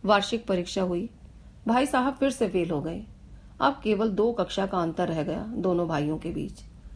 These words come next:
लेखक भाई साहब से कहना तो चाहता था, पर चुप रहा। पर एक दिन भाई साहब लेखक पर टूट पड़े। "इस साल पास हो गए और दर्जे में अव्वल आ गए तो तुम्हें घमंड हो गया है।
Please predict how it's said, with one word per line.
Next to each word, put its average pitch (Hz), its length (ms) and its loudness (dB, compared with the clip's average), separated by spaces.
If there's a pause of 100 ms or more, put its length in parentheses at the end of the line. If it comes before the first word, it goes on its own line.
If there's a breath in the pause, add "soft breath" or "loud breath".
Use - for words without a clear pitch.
(340 loud breath)
लेखक 208 360 2
भाई 214 300 0
साहब 220 280 0
से 233 120 0
कहना 208 320 2
तो 254 120 0
चाहता 180 320 0
था, 254 180 -2
पर 226 240 0
चुप 202 240 -4
रहा। 175 260 -4 (680)
पर 294 120 4
एक 254 360 2
दिन 214 240 0
भाई 214 240 2
साहब 196 320 0
लेखक 180 340 -2
पर 185 100 -2
टूट 196 320 -2
पड़े। - 280 -4 (640 loud breath)
"इस 311 180 0
साल 247 180 4
पास 220 340 2
हो 202 120 0
गए 190 280 -2 (640)
और 240 160 2
दर्जे 208 300 4
में 247 140 2
अव्वल 190 340 2
आ 170 120 2
गए 220 160 0
तो 233 120 -2
तुम्हें 220 260 0
घमंड 220 320 2
हो 175 100 -2
गया 185 200 0
है। 220 220 -6